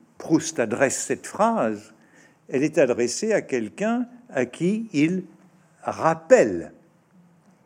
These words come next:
ses origines juives. J'allais avec mon grand-père.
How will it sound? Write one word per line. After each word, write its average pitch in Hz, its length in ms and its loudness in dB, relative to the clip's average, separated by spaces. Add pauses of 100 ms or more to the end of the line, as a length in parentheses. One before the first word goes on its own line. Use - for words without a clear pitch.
(720)
ses 123 300 0
origines 101 480 0
juives. 87 420 -10 (1600)
J'allais 123 360 0
avec 110 260 -2
mon 110 80 -4
grand-père. 107 580 -2